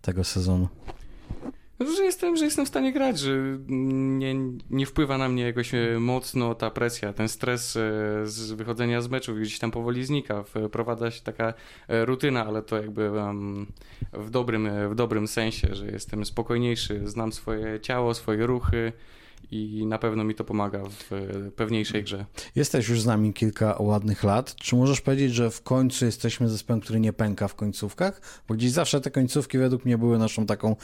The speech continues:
Speaker 1: zmorą, a w tym sezonie jest zupełnie inaczej.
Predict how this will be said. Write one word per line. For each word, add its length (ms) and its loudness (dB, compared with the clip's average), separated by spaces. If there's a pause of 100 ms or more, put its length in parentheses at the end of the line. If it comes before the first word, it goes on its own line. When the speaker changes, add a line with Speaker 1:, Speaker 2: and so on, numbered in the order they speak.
(240)
Speaker 1:
zmorą, 440 4
a 60 2
w 60 -2
tym 160 4
sezonie 340 4
jest 160 4
zupełnie 420 2
inaczej. 380 -2